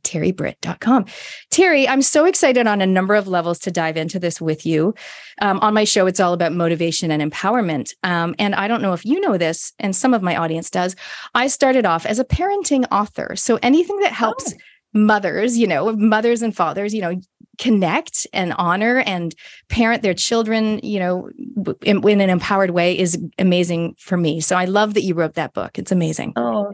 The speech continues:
Speaker 2: thank you. I didn't know that about you. I'd done a little bit of research, but I guess I missed that part. So congratulations for helping so many. That's awesome.
Speaker 1: Well, you too. Hey, um,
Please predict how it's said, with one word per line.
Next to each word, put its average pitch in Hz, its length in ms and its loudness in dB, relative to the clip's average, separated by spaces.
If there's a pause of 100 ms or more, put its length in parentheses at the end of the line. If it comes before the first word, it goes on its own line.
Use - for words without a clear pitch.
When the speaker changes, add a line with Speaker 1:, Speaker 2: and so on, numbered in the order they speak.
Speaker 2:
thank 220 260 -2
you. 165 400 4
I 156 140 2
didn't 302 200 0
know 392 180 4
that 508 180 2
about 240 300 0
you. 214 120 6
I'd 202 180 2
done 285 160 0
a 359 60 -2
little 240 200 0
bit 233 100 4
of 220 80 0
research, 214 440 -2
but 190 100 -2
I 190 80 0
guess 220 180 -4
I 208 100 -2
missed 208 280 -4
that 185 200 0
part. 156 300 0
So 165 440 2
congratulations 180 840 -2
for - 140 -2
helping 185 300 -2
so - 160 -4
many. 123 260 -4
That's 147 220 -4
awesome. 170 460 -8 (380)
Speaker 1:
Well, 185 100 2
you 180 180 2
too. 196 380 0 (380)
Hey, 294 240 4
um, 262 200 2